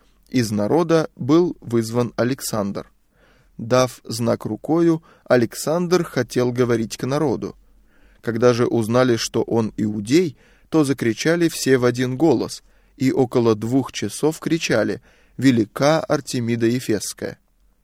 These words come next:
Блюститель же порядка, утишив народ, сказал: «Мужи ефесские,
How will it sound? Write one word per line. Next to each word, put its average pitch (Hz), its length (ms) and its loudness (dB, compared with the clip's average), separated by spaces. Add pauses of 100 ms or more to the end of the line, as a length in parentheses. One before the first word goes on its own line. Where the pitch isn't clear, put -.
(540)
Блюститель 123 640 -4
же 117 160 -2
порядка, 117 600 -2 (260)
утишив 135 540 0
народ, 123 360 0
сказал: 151 500 -2 (420)
«Мужи 120 340 2
ефесские, 143 720 -2